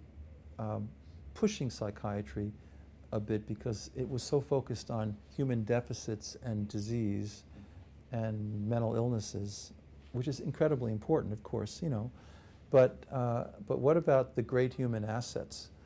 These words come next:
and how they affect our lives, how they affect our health, how they allow us to negotiate life in ways that are truly flourishing? You could bring the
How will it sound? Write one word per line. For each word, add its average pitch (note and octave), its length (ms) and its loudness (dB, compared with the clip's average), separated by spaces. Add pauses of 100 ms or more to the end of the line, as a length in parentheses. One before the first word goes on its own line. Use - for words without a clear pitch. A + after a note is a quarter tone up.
(280)
and A2 140 -2
how A#2 140 2
they A#2+ 180 6
affect A#2 420 -2
our G#2 140 0
lives, G2+ 420 -4
how G#2+ 140 -6
they G#2+ 140 0
affect G#2+ 400 -4
our G#2 120 0
health, G#2 300 0 (140)
how G#2+ 100 -2
they G#2 240 0 (640)
allow A2 360 2
us G#2+ 180 -4
to G#2+ 580 -2 (220)
negotiate A2 680 0
life G#2+ 340 0
in G#2 140 -2
ways G#2+ 260 2
that G#2+ 140 -4
are G#2 80 0
truly A2 420 -2
flourishing? G#2+ 680 -2 (720)
You A#2 120 2
could A#2 260 -4
bring C3+ 260 4
the A2 160 4